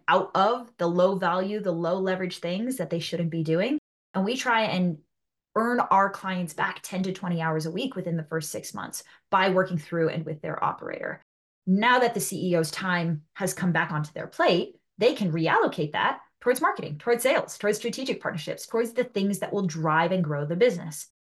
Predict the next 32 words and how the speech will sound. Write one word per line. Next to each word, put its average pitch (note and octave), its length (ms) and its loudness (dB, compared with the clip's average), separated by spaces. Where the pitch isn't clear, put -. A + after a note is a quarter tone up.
And F#3+ 80 -2
so G#3+ 140 4
month G#3+ 180 2
six - 280 -2
to - 100 -10
twelve C#4 340 4
is F#3 140 0
where F#3 100 2
we F3+ 100 0
really F3 200 -2
start F3 220 -6
to F3+ 60 -6
see A3 360 -2
all F3+ 240 6
of F3 100 0
that E3+ 220 -4
R E3 160 0
O E3 100 0
I D#3+ 140 -2
come D#3 260 -4
back D3 300 0
into F#3+ 260 2
the E3 80 0
P D#3 240 -4
and C#3 100 -4
L, C2 300 -6
increased G#3+ 440 -2
growth, D3 340 -2
increased G#3 440 -2
sales, - 340 -4
increased G#3+ 500 -4
profitability. - 800 -6